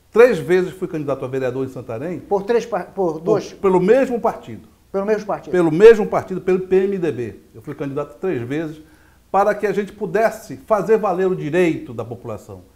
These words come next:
Speaker 1: Essa era a minha tônica, essa era a minha ideia. Era isso que eu queria fazer na Câmara, com a minha humilde experiência de advogado. Mas não foi possível, o povo não entendeu, não quis. E a gente tem que entender o povo.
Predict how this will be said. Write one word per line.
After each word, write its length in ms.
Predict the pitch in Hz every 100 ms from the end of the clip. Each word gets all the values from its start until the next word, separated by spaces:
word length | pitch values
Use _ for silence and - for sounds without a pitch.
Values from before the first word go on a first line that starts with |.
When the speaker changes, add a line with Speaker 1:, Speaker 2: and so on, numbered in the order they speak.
| -
Speaker 1:
Essa 320 | 202 214 208
era 120 | 170
a 20 |
minha 200 | 156 156 135
tônica, 520 | 139 117 104 104 95 _
essa 240 | 185 190 185
era 80 | 165
a 60 |
minha 180 | 170 175
ideia. 580 | 143 135 131 110 92 82 _ _ 156
Era 160 | 160
isso 240 | 190 202 175
que 80 |
eu 80 | 185
queria 320 | 190 175 220
fazer 260 | - 151 151
na 120 | 143
Câmara, 400 | - 120 110 101 - _
com 80 | -
a 60 | 262
minha 180 | 262
humilde 360 | 233 214 233 208
experiência 580 | 185 - 185 170 170 170
de 60 |
advogado. 500 | 160 151 143 95 87 - _ _ _ _ _ _ _ _
Mas 120 | 180
não 100 | 214
foi 120 | 220
possível, 400 | 220 - 233 165
o 20 | 127
povo 600 | 160 175 185 196 190 -
não 200 | 175 185
entendeu, 420 | 190 185 156 180
não 140 | 196 190
quis. 440 | 190 147 - - - _ _ -
E 80 | 226
a 80 |
gente 240 | 208 220 220
tem 180 | 254 233
que 120 | 233
entender 500 | 214 185 165 185 190
o 60 |
povo. 340 | 120 117 101